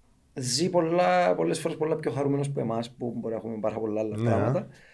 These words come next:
Speaker 1: με πιο πολλά χαμόγελα, με πιο ανοιχτή καρδιά και
Speaker 2: Σοβαρά.
Speaker 1: ναι. Ε, ήθελα να βγάλω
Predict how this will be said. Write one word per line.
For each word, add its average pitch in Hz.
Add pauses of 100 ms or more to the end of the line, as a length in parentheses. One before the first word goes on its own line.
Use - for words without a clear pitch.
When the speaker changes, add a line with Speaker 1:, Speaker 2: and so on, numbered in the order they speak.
(420)
Speaker 1:
με 123
πιο 143
πολλά 139
χαμόγελα, 147
με 139
πιο 127
ανοιχτή 117 (220)
καρδιά 117
και 123
Speaker 2:
Σοβαρά. 107 (120)
Speaker 1:
ναι. 113 (1400)
Ε, 147
ήθελα 196
να 196
βγάλω 214